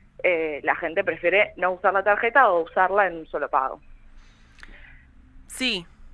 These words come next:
Speaker 2: sí, sí.
Speaker 1: Eh,
Speaker 2: Yo te
Speaker 1: todo
Speaker 2: escucho
Speaker 1: es
Speaker 2: muy atenta, Cande. Para mí, la,
Speaker 1: <laughs>
Speaker 2: la política monetaria, el dólar, yo te escucho atenta porque primero que aprendo con vos, obviamente, y no soy la única del otro lado también, vamos aprendiendo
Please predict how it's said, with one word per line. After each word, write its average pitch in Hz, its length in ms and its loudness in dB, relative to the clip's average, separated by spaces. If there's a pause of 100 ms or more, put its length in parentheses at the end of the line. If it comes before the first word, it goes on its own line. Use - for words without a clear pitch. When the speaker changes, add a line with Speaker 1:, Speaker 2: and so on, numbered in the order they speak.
(160)
Speaker 2:
sí, 220 260 -10
sí. 208 220 -10
Speaker 1:
Eh, 175 340 2 (800)
Speaker 2:
Yo 254 100 -2
te 285 100 2
Speaker 1:
todo 226 140 4
Speaker 2:
escucho 226 160 8
Speaker 1:
es 247 80 4
Speaker 2:
muy 302 120 4
atenta, 202 580 4
Cande. 165 400 2
Para 160 240 4
mí, 285 260 0
la, 285 640 4
Speaker 1:
<laughs> - 20 2
Speaker 2:
la 196 180 10
política 240 600 2
monetaria, 202 800 4
el 190 180 0
dólar, 202 520 6
yo - 120 -8
te - 80 -4
escucho 240 320 -4
atenta 233 380 4
porque 202 280 -2
primero 285 300 2
que 269 100 6
aprendo 247 560 4 (140)
con 185 200 -8
vos, 240 320 -2
obviamente, 226 720 -2
y 294 80 -10
no 165 100 -6
soy 175 180 -8
la 165 140 0
única 196 320 -4
del 160 140 -2
otro 170 180 -4
lado 170 220 -2
también, 196 340 -2
vamos 233 320 2
aprendiendo 208 800 -2